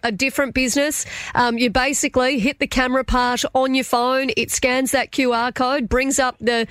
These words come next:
the app, and you type your details in as required.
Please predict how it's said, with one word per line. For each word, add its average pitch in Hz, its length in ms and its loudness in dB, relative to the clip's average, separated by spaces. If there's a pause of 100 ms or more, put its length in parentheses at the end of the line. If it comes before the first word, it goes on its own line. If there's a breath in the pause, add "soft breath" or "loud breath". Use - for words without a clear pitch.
(220 loud breath)
the 247 200 2
app, 269 240 -2
and 220 120 0
you 220 80 2
type 240 280 0
your 247 80 0
details 220 520 0
in 220 140 2
as 214 180 -2
required. 196 600 0